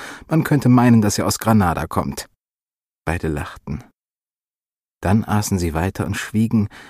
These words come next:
als ob sie miteinander gar nicht bekannt wären. Aber nach dem Essen gingen sie Seite an Seite fort, und zwischen ihnen entspann sich ein scherzhaftes, leichtes Gespräch,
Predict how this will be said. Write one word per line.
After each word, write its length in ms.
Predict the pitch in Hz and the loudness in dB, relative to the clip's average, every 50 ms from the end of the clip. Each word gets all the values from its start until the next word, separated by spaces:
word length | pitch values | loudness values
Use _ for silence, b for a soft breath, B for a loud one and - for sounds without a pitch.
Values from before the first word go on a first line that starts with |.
| B B B | B B B
als 160 | 95 117 110 | -4 -2 -2
ob 140 | 110 131 - | -2 -2 -2
sie 100 | - 139 | 0 0
miteinander 520 | 123 113 90 113 104 95 98 101 101 95 | 2 2 2 2 2 2 2 2 0 0
gar 160 | - 87 87 | 0 0 0
nicht 180 | 90 90 - - | -2 -2 -4 -6
bekannt 420 | - 107 - - 80 71 - - | -8 -8 -6 -6 -6 -8 -6 -8
wären. 380 | - 73 73 - 76 73 - - - _ _ _ _ _ _ _ _ _ _ _ _ _ _ _ _ _ _ _ _ _ _ _ | -12 -12 -10 -10 -10 -12 -12 -14 -20 _ _ _ _ _ _ _ _ _ _ _ _ _ _ _ _ _ _ _ _ _ _ _
Aber 240 | 98 110 113 110 | -2 0 2 2
nach 280 | 110 113 127 151 160 - | 4 4 2 2 0 -4
dem 220 | - - 127 113 - | -4 -2 -2 -2 -2
Essen 340 | - 107 - - 127 127 117 | -4 -6 -4 -2 -2 -2 0
gingen 300 | - 120 123 120 123 113 | 0 0 2 2 2 2
sie 160 | 104 117 113 | 2 0 0
Seite 400 | 98 107 110 131 135 - - - | 0 0 -2 -2 -2 -4 -4 -2
an 120 | 113 117 | -2 -2
Seite 300 | 95 101 98 95 - 113 | -2 -2 -4 -2 -4 -6
fort, 540 | 104 - - - 90 90 104 110 - - - B B B B | -6 -6 -4 -2 0 0 0 -2 -6 -12 -20 B B B B
und 400 | - 117 117 113 - - _ - | -2 0 0 0 -4 -8 _ -8
zwischen 320 | - 131 120 - - - | -4 -4 -4 -2 -4 -4
ihnen 300 | - 120 139 139 131 120 | -2 0 2 2 2 2
entspann 480 | - 98 107 - - - - 120 131 131 | 2 -2 -4 -6 -6 -4 0 0 0 2
sich 260 | 113 117 107 - - | 0 -2 -4 -4 -2
ein 140 | 104 110 107 | -2 -2 -2
scherzhaftes, 960 | - - 135 131 127 - - - 120 113 - - - 110 107 - - - - | -2 -2 -2 -2 -2 -4 -4 -4 -4 -6 -6 -8 -8 -8 -6 -6 -8 -8 -2
leichtes 440 | 92 92 110 117 - - 95 90 - | 0 0 0 0 -2 -6 -10 -10 -6
Gespräch, 600 | - 98 - - - - 113 123 123 120 - - | -6 -6 -6 -6 -6 -2 0 0 0 0 -4 -10